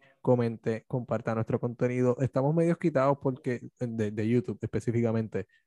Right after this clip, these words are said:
pues por el accidente este y, y las quemaduras de Luis y toda la cosa, porque aparentemente no sé cocinar.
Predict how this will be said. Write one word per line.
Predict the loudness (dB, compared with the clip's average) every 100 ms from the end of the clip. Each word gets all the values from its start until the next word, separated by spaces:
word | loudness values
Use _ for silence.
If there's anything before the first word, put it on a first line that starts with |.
| -4
pues | -4
por | 2 2
el | 2
accidente | 0 0 2 2 2 2 2
este | 2 2 2 2 0 -2 -2 -4 -4
y, | -6 -6
y | -6
las | -8
quemaduras | -4 -2 0 2 2 0
de | 0
Luis | 2 2 0 -6 -8
y |
toda | -4 -2
la | 0
cosa, | 0 -2 -4 -10
porque | -8
aparentemente | -6 -6 -4 -6 -4 -6
no | -4 -4
sé | -2
cocinar. | -2 -2 -4